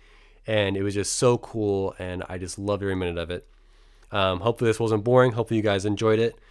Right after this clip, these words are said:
Um, a lot of this is about, you know, was in the book, but it's nice to expound upon that in my own words. They're not my written words, but my spoken words. So next up is France.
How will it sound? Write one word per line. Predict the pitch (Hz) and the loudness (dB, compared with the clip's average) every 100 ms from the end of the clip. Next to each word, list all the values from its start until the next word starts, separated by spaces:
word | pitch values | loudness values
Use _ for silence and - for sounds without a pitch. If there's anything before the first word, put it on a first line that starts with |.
| - - - | -20 -16 -4
Um, | 101 98 95 92 - | -2 0 -2 -6 -6
a | 113 | 0
lot | 113 117 | 2 2
of | |
this | 110 104 | 2 0
is | 107 | -2
about, | 101 98 101 | 0 0 0
you | 110 | -2
know, | 98 | 0
was | 98 101 | 0 -2
in | 117 110 | -2 -2
the | |
book, | 98 107 101 | 0 2 2
but | - | 2
it's | 101 - | -4 0
nice | 104 - | -2 -2
to | |
expound | 101 - - 107 | -6 -4 -2 0
upon | 107 - 101 | 0 0 0
that | 95 92 | 0 -2
in | 95 | -2
my | 95 | -4
own | 95 101 | -2 -2
words. | 98 92 92 90 - - - - _ _ | -2 -2 -4 -6 -12 -18 -20 -20 _ _
They're | 110 | 0
not | 107 107 | 4 4
my | 92 | 4
written | 92 180 147 | 2 0 0
words, | 101 92 92 | 0 -2 -4
but | 98 | -6
my | 92 92 - | -6 -6 -10
spoken | - 156 139 87 | -4 -2 -2 -4
words. | - - - | -10 -16 -18
So | 135 - 92 90 _ - _ _ - _ - _ - - | -10 -6 -6 -6 _ -20 _ _ -20 _ -20 _ -20 -14
next | 117 123 131 | 0 2 2
up | 131 | -2
is | 113 | 0
France. | - 143 175 - | 4 4 2 -6